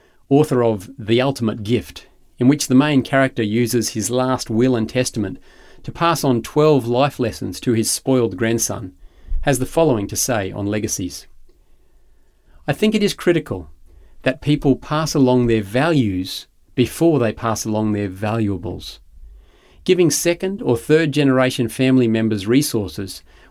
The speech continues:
without a mental, emotional, and informational foundation is like giving them a loaded weapon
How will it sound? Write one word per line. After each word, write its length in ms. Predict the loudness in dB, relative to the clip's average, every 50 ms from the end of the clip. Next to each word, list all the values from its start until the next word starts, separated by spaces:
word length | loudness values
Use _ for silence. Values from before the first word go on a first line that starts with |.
| _
without 280 | 0 2 2 4 2 2
a 120 | 2 2
mental, 500 | 2 2 2 2 2 0 -2 -2 -2 -2 -4 -2
emotional, 720 | 0 0 2 2 4 2 2 2 0 0 0 0 0 -2
and 180 | -2 -2 -2 2
informational 800 | 4 4 4 2 0 0 0 2 2 0 0 -2 0 0 0 0
foundation 840 | -2 -2 -4 -2 -2 0 0 0 0 0 -2 -4 -6 -8 -10 -12 -14 _ _ _ _ _ _ _ _ _ _ -4
is 140 | -2 0 0
like 180 | 0 -2 0
giving 220 | 0 2 4 4 4
them 120 | 4 2
a 60 | 0
loaded 340 | 0 2 2 2 2 2 2
weapon 420 | 2 0 0 0 -2 -6 -10 -10